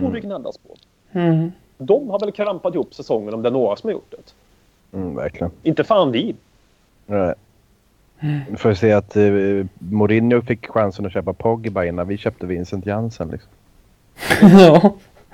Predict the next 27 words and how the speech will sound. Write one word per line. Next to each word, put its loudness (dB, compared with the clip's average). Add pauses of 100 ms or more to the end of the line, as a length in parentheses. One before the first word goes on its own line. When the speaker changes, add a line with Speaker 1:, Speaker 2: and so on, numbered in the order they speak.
(100)
Speaker 3:
Det, 4
det 4
är 2
lite 0
skillnad, 2
liksom. -14
Speaker 1:
Ja, -8
men -10
det 0
är 2
Speaker 3:
Nu 4
Speaker 1:
ju 2
Speaker 3:
hade 2
Speaker 1:
det. -4
Speaker 3:
väl -6
vi -2
i -4
och -4
för -10
sig -2
bättre -4
lag 2
än -6
United -6
innan -4
då, -2
men, -6